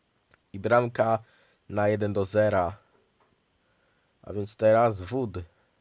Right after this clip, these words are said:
Garbet, Bell, Neymar, Mbappé,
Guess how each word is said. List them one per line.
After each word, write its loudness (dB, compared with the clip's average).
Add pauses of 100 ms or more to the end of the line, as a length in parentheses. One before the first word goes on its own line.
(380)
Garbet, 0 (1400)
Bell, 0 (800)
Neymar, 2 (500)
Mbappé, 4